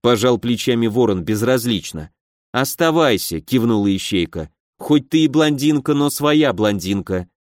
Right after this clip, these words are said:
Только сходи, прими душ, у меня уже глаза слезятся». Ирис сузила глаза, глядя на эту хвостатую нахалку.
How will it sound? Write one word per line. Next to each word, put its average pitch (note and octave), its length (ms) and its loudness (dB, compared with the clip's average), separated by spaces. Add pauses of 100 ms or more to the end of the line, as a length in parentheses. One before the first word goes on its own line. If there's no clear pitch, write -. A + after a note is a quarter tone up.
(140)
Только C#3+ 280 2
сходи, D#3+ 420 0
прими E3 540 2
душ, G#2 420 -4 (220)
у G2 80 -4
меня C3 320 2
уже C3+ 180 2
глаза C3+ 400 2
слезятся». E2+ 760 -4 (580)
Ирис A#3 360 0
сузила D#3+ 440 2
глаза, B2+ 460 0
глядя B2 380 0
на A#2+ 180 0
эту A2+ 160 -2
хвостатую A2 680 -2
нахалку. G2 640 -2